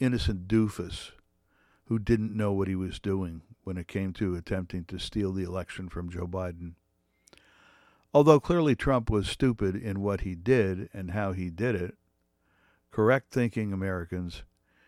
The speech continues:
should recognize that he was desperate to stay in office, not because he wanted to work hard for the people of the United States, but simply because he wanted to save his sorry ass from prosecution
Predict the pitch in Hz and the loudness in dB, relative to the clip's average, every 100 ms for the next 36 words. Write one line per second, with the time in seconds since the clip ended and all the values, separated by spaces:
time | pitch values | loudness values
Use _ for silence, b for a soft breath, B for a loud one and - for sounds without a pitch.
0 | _ - 127 113 117 107 107 101 98 92 | _ -2 0 4 2 2 -2 -2 -2 -4
1 | - 95 98 104 98 90 95 107 - - | -4 -4 -2 -2 -2 -2 0 0 0 -2
2 | 101 - 92 - 104 98 95 92 95 - | -4 -4 -8 -4 -2 -2 -2 -4 -4 -6
3 | 92 - - B B B B B 113 151 | -8 -10 -14 B B B B B 0 0
4 | 254 156 135 151 135 - 123 117 123 104 | 2 -2 0 2 2 0 0 2 2 0
5 | - 92 110 104 - 117 107 87 104 90 | -2 0 0 0 -2 0 0 -2 -6 -4
6 | - 107 104 101 90 98 87 90 87 82 | -2 -2 0 -2 -2 -4 -4 -4 -6 -8
7 | - 80 90 - - _ b b b b | -10 -8 -10 -12 -20 _ b b b b
8 | b - 131 - 151 147 120 117 131 123 | b -6 0 0 2 2 2 2 0 0
9 | 131 117 127 123 - 110 - 123 120 120 | 0 0 0 -2 -2 -2 0 0 2 2
10 | 123 95 - 104 117 104 101 110 107 - | 0 -4 -4 -2 0 0 0 -2 -2 -4
11 | - 92 - 113 113 98 - 135 123 - | -8 -10 -6 -4 -4 -8 -4 0 0 -2
12 | 85 73 | -12 -16